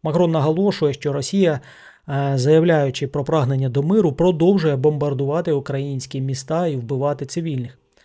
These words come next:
Французький президент підкреслює, що Росія є агресором, а Україна жертвою агресії, тому роздратування американців має бути спрямоване лише на одну людину, а саме на Путіна.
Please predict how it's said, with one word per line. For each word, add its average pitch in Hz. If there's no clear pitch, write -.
Французький 180
президент 143
підкреслює, 147
що 139
Росія 151
є 147
агресором, 151
а 147
Україна 160
жертвою 135
агресії, 156
тому 165
роздратування 156
американців 143
має 151
бути 143
спрямоване 151
лише 143
на 151
одну 175
людину, 165
а 139
саме 156
на 165
Путіна. 135